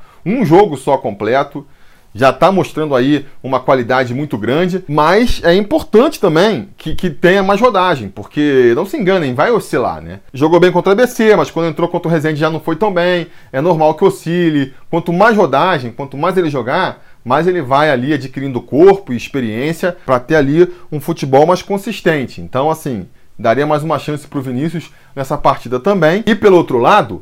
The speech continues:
eu daria uma chance aí pro Martim Benítez, pra ele começar jogando, ele que já foi regularizado, já pode jogar na Copa do Brasil, já pode jogar no Campeonato Carioca também. Fala-se nele estreando contra o Goiás,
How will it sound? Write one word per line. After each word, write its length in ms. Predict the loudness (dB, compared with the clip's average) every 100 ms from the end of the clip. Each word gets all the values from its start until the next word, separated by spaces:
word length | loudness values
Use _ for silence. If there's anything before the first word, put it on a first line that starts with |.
| 0
eu 160 | 4 6
daria 240 | 6 4
uma 140 | 0
chance 400 | -2 -4 -4 0
aí 240 | 0 2 0
pro 260 | 2 2
Martim 400 | 4 2 0 -2
Benítez, 560 | 0 0 -2 -4 -12 -20 -10 2
pra 120 | 2
ele 100 | 4
começar 360 | 0 -2 -2
jogando, 560 | -2 -2 -2 -2 -2 -4 -18 -6
ele 160 | -2 0
que 140 | 4
já 140 | 2
foi 160 | 4 4
regularizado, 680 | 4 4 2 0 0 0 0
já 140 | -6
pode 240 | 2 2 2
jogar 160 | 0
na 80 | -2
Copa 240 | -4 -6
do 60 | -8
Brasil, 480 | -10 -2 2 2 -2 -14
já 160 | 0 2
pode 240 | 6 4
jogar 120 | 4 0
no 80 |
Campeonato 320 | -2 -6 -6 -4
Carioca 380 | -4 -4 -6
também. 380 | -12 -6 -6 -6 -12
Fala-se 800 | -4 6 6 6 2 -10 -18 -18 -20 -20 -4
nele 280 | 2 2 0
estreando 720 | 2 4 6 6 4 2 -2
contra 280 | -2 -2 -2
o 40 |
Goiás, 640 | -2 0 0 0 -2 -8